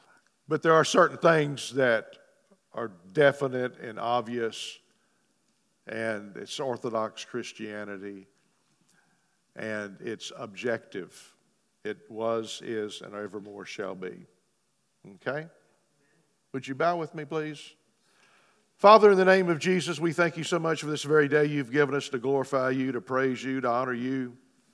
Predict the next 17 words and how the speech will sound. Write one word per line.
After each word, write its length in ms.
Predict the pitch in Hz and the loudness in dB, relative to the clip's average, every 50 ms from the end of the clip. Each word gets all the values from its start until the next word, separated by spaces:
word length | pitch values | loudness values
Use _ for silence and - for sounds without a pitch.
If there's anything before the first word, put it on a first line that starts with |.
| _ _ _ _ - _ _ _ _ _ _ _ _ _ _ _ _ _ _ _ _ _ _ _ _ _ _ - | _ _ _ _ -20 _ _ _ _ _ _ _ _ _ _ _ _ _ _ _ _ _ _ _ _ _ _ -6
We 120 | 139 143 | -4 -2
thank 320 | - 160 160 170 156 - 165 | 2 2 2 2 2 0 -2
you, 100 | 156 147 | 0 2
Lord 320 | 147 151 151 147 143 127 | 4 6 6 6 6 8
God, 320 | 143 139 143 143 143 135 | 10 10 10 10 10 8
for 320 | - - 123 113 - - - - | 4 0 0 0 0 -2 -4 -2
every 340 | 175 180 180 151 170 165 143 | 2 2 2 2 2 0 2
opportunity 960 | 143 147 147 - 143 - - - 131 151 151 143 131 127 113 110 107 104 92 85 - - | 2 2 2 0 -6 -8 -8 -6 -4 -4 -2 -2 -2 -2 -2 -2 -4 -6 -10 -14 -14 -8
that 140 | - 120 120 | -6 -6 -4
is 180 | 123 113 101 123 | -4 -6 -6 -6
at 100 | 120 95 | -8 -8
hand 560 | 98 123 143 131 120 113 101 95 98 92 107 107 _ _ _ _ _ _ _ _ _ _ _ _ _ _ _ _ _ _ _ _ _ _ _ _ _ _ _ _ _ _ _ _ _ _ _ _ _ _ _ _ _ _ _ _ _ _ _ _ _ _ _ _ _ _ | -6 -8 -6 -6 -6 -6 -8 -10 -12 -16 -20 -20 _ _ _ _ _ _ _ _ _ _ _ _ _ _ _ _ _ _ _ _ _ _ _ _ _ _ _ _ _ _ _ _ _ _ _ _ _ _ _ _ _ _ _ _ _ _ _ _ _ _ _ _ _ _
in 160 | - 123 117 110 | -10 -10 -8 -8
the 80 | 113 | -6
name 400 | 113 123 127 127 127 123 117 113 | -6 -4 -4 -4 -4 -6 -6 -10
of 100 | 110 98 | -12 -12
Jesus. 760 | - - 123 117 113 104 92 - 92 90 - - - - - | -10 -8 -6 -6 -6 -8 -10 -12 -14 -14 -14 -14 -16 -16 -18